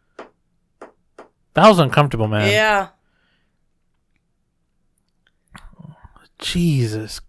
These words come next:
Speaker 1: Christ. How many times did he slam him? At least thirty times? Twenty
Speaker 2: A,
Speaker 1: times?
Speaker 2: a lot.
Speaker 1: At least twenty times.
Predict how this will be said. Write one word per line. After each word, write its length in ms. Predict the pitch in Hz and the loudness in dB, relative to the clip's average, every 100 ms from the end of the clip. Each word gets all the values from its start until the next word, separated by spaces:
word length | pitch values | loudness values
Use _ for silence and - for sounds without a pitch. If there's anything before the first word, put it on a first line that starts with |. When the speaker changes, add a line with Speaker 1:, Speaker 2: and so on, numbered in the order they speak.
| _ _ - | _ _ -12
Speaker 1:
Christ. 1000 | - - 220 330 302 147 110 101 - - - _ _ _ _ _ _ _ _ _ _ _ _ _ _ _ _ _ _ _ _ _ | -6 -4 -4 -6 -4 -4 -4 -8 -14 -18 -20 _ _ _ _ _ _ _ _ _ _ _ _ _ _ _ _ _ _ _ _ _
How 220 | - 277 | 2 4
many 180 | 349 330 | 6 4
times 240 | 247 220 | 6 6
did 80 | 180 | 6
he 80 | - | 2
slam 320 | - 156 143 | 2 4 4
him? 100 | 127 | 4
At 100 | 135 | 2
least 260 | 208 226 - | 2 2 4
thirty 260 | 175 202 | 4 4
times? 380 | 202 196 214 - | 4 4 4 0
Twenty 220 | - 190 | 0 2
Speaker 2:
A, 40 | 208 | 6
Speaker 1:
times? 280 | 208 214 190 | 6 6 4
Speaker 2:
a 60 | |
lot. 280 | 175 170 180 | 0 0 4
Speaker 1:
At 200 | 196 233 | 4 6
least 200 | 247 226 | 4 4
twenty 260 | - 185 143 | 4 4 4
times. 540 | 143 117 107 101 - | 4 2 0 -6 -12